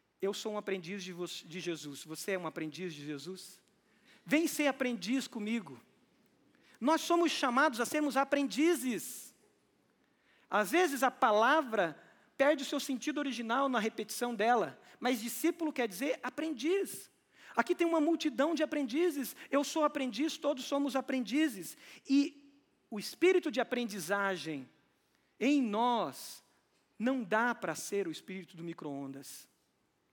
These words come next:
Porque Jesus ensina na jornada, Jesus ensina no caminho. Jesus não trouxe frases prontas,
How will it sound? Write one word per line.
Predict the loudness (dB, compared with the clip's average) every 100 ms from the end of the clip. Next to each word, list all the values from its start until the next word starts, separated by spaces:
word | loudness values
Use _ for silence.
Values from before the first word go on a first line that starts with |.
| _ _ _ _ _ _ _ -6
Porque | -2 0
Jesus | -2 2 2 2 0
ensina | -4 0 2 4 2 0
na | 0 0 0
jornada, | 0 2 4 4 2 0 -4 -4 -12
Jesus | -2 0 4 4 4
ensina | 0 0 2 4 2
no | 2 4 4
caminho. | 4 2 4 4 4 2 0 -4 _ _ _ _ _ _ _ _ _ _ _ _ _ _ _ _ _
Jesus | 0 2 4
não | 2
trouxe | 2 2 0
frases | 0 0 0 -2 -8
prontas, | -2 -2 -2 -6 -8